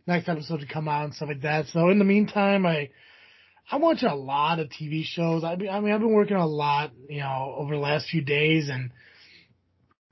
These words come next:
you know, I, I have my kind of, my, my, my days kind of planned out the best I could. So there's a, there's some downtimes here and there. So I kind of fill it with watching, you know, T V and stuff like that. So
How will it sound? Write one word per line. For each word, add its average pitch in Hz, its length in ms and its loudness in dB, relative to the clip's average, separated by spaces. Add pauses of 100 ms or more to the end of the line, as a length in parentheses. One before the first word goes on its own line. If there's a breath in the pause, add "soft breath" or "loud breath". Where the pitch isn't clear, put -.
(120)
you 180 80 6
know, 170 240 6
I, 156 140 4 (360)
I 170 200 0
have 190 240 2
my 165 260 0 (100)
kind 170 220 -2
of, 139 160 -8
my, 131 280 -8 (200)
my, 170 220 -6 (520)
my 190 160 4
days 190 380 0
kind 190 140 -2
of 151 80 -6
planned 175 280 0
out 170 140 2
the 147 60 -14
best 165 240 -2
I 160 80 -4
could. 165 340 0
So 156 180 -4
there's 151 200 -4
a, 156 140 4 (420 loud breath)
there's 277 120 2
some 262 180 4
downtimes 175 500 0
here 180 160 -4
and 160 120 0
there. 156 220 0
So 160 220 -2
I 147 60 -2
kind 165 180 0
of 131 160 -4
fill 156 180 2
it 151 60 2
with 139 120 -2
watching, 143 520 -4 (680 loud breath)
you 175 100 6
know, 170 100 8
T 170 280 2
V 156 240 4
and 160 120 2
stuff 135 220 -8
like 127 180 -6
that. 135 300 -2
So 147 480 -4